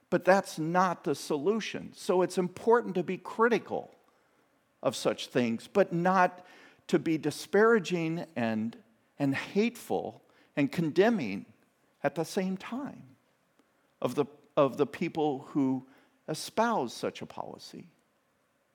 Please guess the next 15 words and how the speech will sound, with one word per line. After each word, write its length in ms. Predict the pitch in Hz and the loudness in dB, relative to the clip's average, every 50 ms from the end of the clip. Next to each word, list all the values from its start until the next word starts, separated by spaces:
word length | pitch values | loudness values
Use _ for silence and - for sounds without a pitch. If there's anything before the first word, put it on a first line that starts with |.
| _ _ _ _ _ _ _ _ _ _ _ _ _ _ _ _ _ _ _ _ _ _ _ _ _ _ _ _ _ _ _ _ _ _ _ _ _ _ _ _ _ _ _ _ _ _ _ _ _ _ | _ _ _ _ _ _ _ _ _ _ _ _ _ _ _ _ _ _ _ _ _ _ _ _ _ _ _ _ _ _ _ _ _ _ _ _ _ _ _ _ _ _ _ _ _ _ _ _ _ _
How 140 | - - 165 | -12 -10 -10
can 180 | - - 208 208 | -6 -4 -2 0
we 100 | 220 208 | 0 2
learn 420 | 160 131 127 147 180 190 185 190 160 | 2 2 4 4 4 4 4 2 0
to 100 | 143 120 | -2 -4
speak 400 | - - - - 247 240 - 180 | -4 -6 -6 -2 -2 0 0 0
of 100 | 139 - | -2 0
things 360 | - 147 135 135 123 113 - | 2 2 2 2 0 0 0
that 200 | 117 123 123 - | -2 -2 0 0
matter 760 | 139 139 147 156 180 196 208 202 156 95 76 90 - - - _ _ - _ _ _ | -2 0 4 4 4 4 4 2 -2 -4 -6 -6 -8 -12 -16 _ _ -20 _ _ _
when 160 | - 139 143 139 | -4 -2 0 0
we 140 | 151 143 | 2 2
lose 400 | 127 127 127 160 196 208 170 156 | 2 2 4 4 4 2 2 2
our 120 | 175 147 143 | 2 2 2
voice 680 | 127 120 151 170 208 202 156 139 - - - - - | 0 0 2 4 4 4 2 0 -4 -8 -12 -14 -16